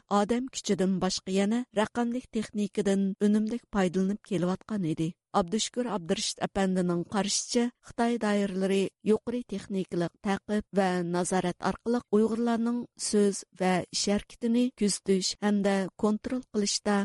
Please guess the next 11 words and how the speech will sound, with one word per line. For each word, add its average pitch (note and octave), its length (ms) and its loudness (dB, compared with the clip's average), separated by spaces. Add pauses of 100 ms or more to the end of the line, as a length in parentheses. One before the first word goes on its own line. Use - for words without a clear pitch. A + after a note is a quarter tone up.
шуныңдәк G3+ 640 2
үзләренең F#3+ 680 0
уйгыр A3 420 2
илендә F3+ 380 2
йөргизеп F#3 420 0
аткан A#3 460 -2
бастырыш A#3 580 -2
сиясәтләрен G3 800 0 (220)
әмәлиләштерүштә G3 1120 0 (140)
изчил B3 440 -2
төрдә G3+ 340 2